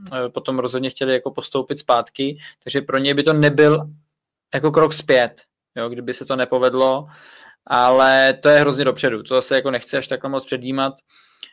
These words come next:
Eh, takže vím, že Frt-, eh, Frtěla, pan Frtěla se vrátil vlastně do Teplic a od začátku se pak jako spekulovalo, že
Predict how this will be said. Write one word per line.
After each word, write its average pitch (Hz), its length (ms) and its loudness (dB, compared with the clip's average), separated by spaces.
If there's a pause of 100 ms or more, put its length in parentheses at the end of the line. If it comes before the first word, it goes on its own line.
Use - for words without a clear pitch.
(180)
Eh, 120 520 -4
takže 127 460 -2 (640)
vím, 131 140 -6
že 160 100 2
Frt-, 147 400 -4
eh, 127 320 6
Frtěla, 151 720 0 (200)
pan 139 120 -4
Frtěla 139 360 -2
se 147 140 -4
vrátil 131 420 -2
vlastně 139 280 -6
do 123 100 -4
Teplic 139 380 -4
a 139 60 2
od 123 260 -10
začátku 135 460 -2
se 135 120 -8
pak 127 160 0
jako 131 180 -4
spekulovalo, 131 760 0
že 131 480 0